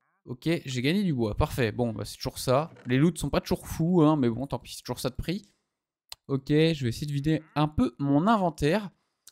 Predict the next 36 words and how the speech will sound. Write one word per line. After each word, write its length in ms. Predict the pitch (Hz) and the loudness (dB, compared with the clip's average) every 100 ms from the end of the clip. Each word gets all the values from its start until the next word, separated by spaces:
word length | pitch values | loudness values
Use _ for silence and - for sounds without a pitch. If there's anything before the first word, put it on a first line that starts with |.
| - | -8
Donc, 420 | 143 240 - - | 0 2 2 -4
première 300 | - 254 240 | 0 2 2
chose 220 | - 247 - | 2 -4 -4
que 100 | 185 | -4
j'aimerais 260 | 202 190 | -2 -2
faire, 300 | 185 127 123 | 0 -2 -2
j'en 160 | 127 139 | 0 2
avais 120 | 180 | 2
parlé, 420 | 208 175 180 196 160 | 0 0 0 -2 -2
euh, 100 | 123 | -2
je 100 | 123 | -2
crois, 200 | - 214 | -6 -4
dans 140 | 143 | -2
les 240 | 113 135 123 | 0 0 0
derniers 420 | 123 165 262 277 | 0 0 2 0
épisodes. 420 | 190 - 113 98 - _ _ _ - | -2 -6 -8 -8 -12 _ _ _ -2
Déjà, 420 | 170 175 180 208 | 0 2 2 0
c'est 440 | - - 170 - _ | -4 -2 -2 -2 _
améliorer 480 | 147 156 160 175 165 | 0 2 4 4 4
lui. 400 | 123 113 151 - _ _ _ _ _ 117 | 2 0 -2 -6 _ _ _ _ _ -2
Euh, 120 | 123 | 0
tout 100 | 123 | 0
simplement 640 | - 160 160 156 160 180 | 0 0 0 2 2 2
parce 300 | 185 147 143 | 2 0 -2
que... 260 | - 160 170 | -4 -4 -2
Alors, 280 | - 110 110 135 _ - | -2 -4 -4 -12 _ -6
bon, 180 | 117 | 0
lui, 120 | 123 139 | 2 4
il 40 | |
a 60 | 127 | 2
besoin 220 | 120 127 | 0 -2
de 60 | 127 | -2
ça 100 | 156 | -4
pour 140 | - | -4
continuer 360 | - 139 143 139 | -8 -6 -2 2
à, 200 | 127 | 2